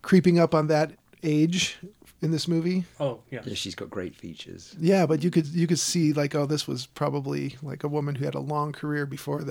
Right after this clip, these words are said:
Speaker 1: this.
Speaker 3: a lot, lot, lot of theater mostly.
Speaker 1: Okay, yeah. But, uh, yeah, she did a good job in this.
Speaker 3: Yeah.
Speaker 1: She, she was sinister.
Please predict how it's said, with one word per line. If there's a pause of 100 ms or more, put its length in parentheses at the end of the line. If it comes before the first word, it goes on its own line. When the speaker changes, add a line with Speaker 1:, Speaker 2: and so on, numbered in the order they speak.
Speaker 1:
this.
Speaker 3:
a
lot,
lot, (260)
lot
of
theater
mostly. (140)
Speaker 1:
Okay, (180)
yeah. (460)
But,
uh, (500)
yeah,
she
did
a
good
job
in
this.
Speaker 3:
Yeah. (260)
Speaker 1:
She,
she
was
sinister.